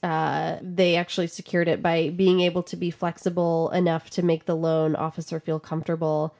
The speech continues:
And that was kind of just, like, a really sweet, s-, or not sweet, mm, sort of. It's a, it was a sweet, subtle way of showing Jody that she didn't actually mean to criticize her approach and that she understands why they did that.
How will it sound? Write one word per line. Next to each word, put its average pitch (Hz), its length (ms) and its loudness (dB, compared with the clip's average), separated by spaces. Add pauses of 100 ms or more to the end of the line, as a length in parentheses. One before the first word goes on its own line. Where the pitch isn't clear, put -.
(260)
And 196 160 4
that - 60 6
was 240 100 2
kind 311 160 6
of 294 80 4
just, 277 140 -2
like, 294 120 4
a 285 60 6
really 247 240 6
sweet, 208 480 -2 (240)
s-, - 300 -8
or 147 120 2
not 254 220 4
sweet, 185 580 2 (100)
mm, 294 160 4
sort 453 260 8
of. 226 200 6 (500)
It's - 300 6
a, 277 160 8 (160)
it 285 60 4
was 262 140 4
a 262 60 2
sweet, - 360 2
subtle 226 260 8
way 190 240 8
of 185 120 0
showing 170 440 2
Jody 165 520 2
that 165 280 -2
she - 220 -4
didn't 170 220 0
actually 165 400 0
mean 160 260 -2
to 165 60 -8
criticize 160 560 -4
her 156 120 0
approach 160 600 -2
and 160 160 -2
that 151 260 0 (220)
she 156 720 -4
understands 147 680 -4
why - 200 -2
they - 120 -4
did - 220 -6
that. - 320 -8